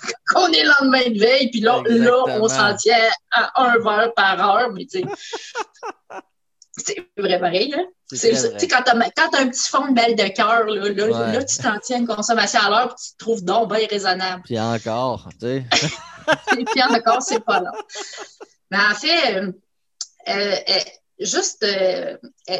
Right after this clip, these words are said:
Speaker 1: est-ce que, ben, tu sais, tu le sais que n-, nous autres, on a une enzyme qui s'appelle l'alcool déshydrogénase, puis ça, c'est notre enzyme qui est responsable de détoxifier notre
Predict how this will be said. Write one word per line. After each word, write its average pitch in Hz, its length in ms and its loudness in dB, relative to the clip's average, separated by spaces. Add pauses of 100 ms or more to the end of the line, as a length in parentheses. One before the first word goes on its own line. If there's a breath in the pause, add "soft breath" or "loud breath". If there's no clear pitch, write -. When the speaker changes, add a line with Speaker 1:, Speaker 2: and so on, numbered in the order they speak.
(160)
Speaker 1:
est-ce - 220 -4
que, 262 200 -2
ben, 208 220 0
tu 330 120 -8
sais, 339 60 -10
tu 247 100 -6
le 220 60 -2
sais 370 260 -4
que 226 100 -2
n-, 202 380 -2
nous 202 180 -6
autres, 339 200 -2
on 190 140 -4
a 196 60 -4
une 214 120 -4
enzyme 208 460 0
qui - 100 -8
s'appelle 208 360 -4
l'alcool 202 380 -2
déshydrogénase, 196 800 -4
puis - 100 -8
ça, 339 80 -8
c'est 247 180 -6
notre 196 260 -6
enzyme 233 340 -2
qui 196 140 -4
est 185 60 -6
responsable 196 600 -4
de 185 120 -2
détoxifier 233 1080 -6
notre 202 240 -2